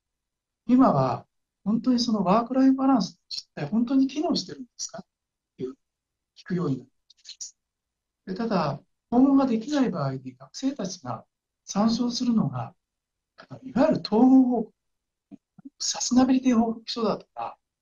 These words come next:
企業の名前がついて、なんとか株式会社レポート、昔でいうシーエスアール報告書で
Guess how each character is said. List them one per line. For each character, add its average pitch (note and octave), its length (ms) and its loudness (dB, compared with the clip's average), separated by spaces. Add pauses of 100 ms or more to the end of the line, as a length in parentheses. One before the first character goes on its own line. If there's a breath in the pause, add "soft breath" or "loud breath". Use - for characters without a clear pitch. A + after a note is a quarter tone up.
(220)
企 C#4 120 4
業 E4 140 4
の G3 100 4
名 D3 100 0
前 C#3+ 180 2
が C#3+ 80 2
つ D3 120 -6
い C3+ 100 -8
て、 C3+ 80 -8
な F3 140 2
ん A3+ 60 0
と C4 100 -2
か A#3 120 -6
株 A3 200 0
式 - 160 -6
会 G#3+ 120 2
社 G3+ 120 0
レ G3 100 0
ポ F#3+ 160 -4
ー F#3 60 -2
ト、 - 160 -12 (1160)
昔 A#3+ 320 0
で B3+ 80 0
い A#3 40 -2
う A3+ 80 -2
シ G3+ 220 0
ー A3 40 6
エ A3 40 4
ス G#3+ 100 0
ア G3+ 40 -2
ー - 40 -4
ル F#3 40 -4
報 F3+ 160 -4
告 - 180 -20
書 - 140 -8
で - 40 -20